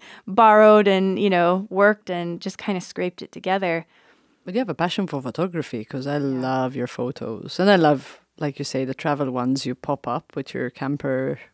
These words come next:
Speaker 1: Thank you.
Speaker 2: teardrop thing and
Speaker 1: Oh gosh,
Speaker 2: oh,
Speaker 1: we love that teardrop.
Speaker 2: glorious.
Speaker 1: Yeah. But travel would present itself, and we did go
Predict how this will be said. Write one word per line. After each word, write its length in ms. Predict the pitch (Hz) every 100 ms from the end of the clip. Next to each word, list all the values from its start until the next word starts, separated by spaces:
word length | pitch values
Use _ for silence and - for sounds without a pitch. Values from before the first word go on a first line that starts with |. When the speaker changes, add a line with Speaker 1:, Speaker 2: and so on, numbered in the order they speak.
| _ _
Speaker 1:
Thank 300 | 190 208 -
you. 100 | 165
Speaker 2:
teardrop 400 | 156 147 156 -
thing 360 | - 151 151 139
and 360 | 123 131 135 - -
Speaker 1:
Oh 80 | 180
gosh, 300 | 165 160 -
Speaker 2:
oh, 60 | 180
Speaker 1:
we 60 |
love 160 | 170 156
that 160 | 156
teardrop. 380 | - 170 160 156
Speaker 2:
glorious. 480 | 139 131 123 - - _
Speaker 1:
Yeah. 280 | 175 170 175 165 _ _ _ _ _ _ _ -
But 140 | 254
travel 340 | - 294 349 349
would 160 | 285
present 360 | - 254 220 277
itself, 760 | 330 - 190 180 185 - - _ _ _ _ _
and 260 | 220 214 208
we 200 | 214 214
did 500 | 202 208 220 226 214
go 560 | 196 175 170 165 170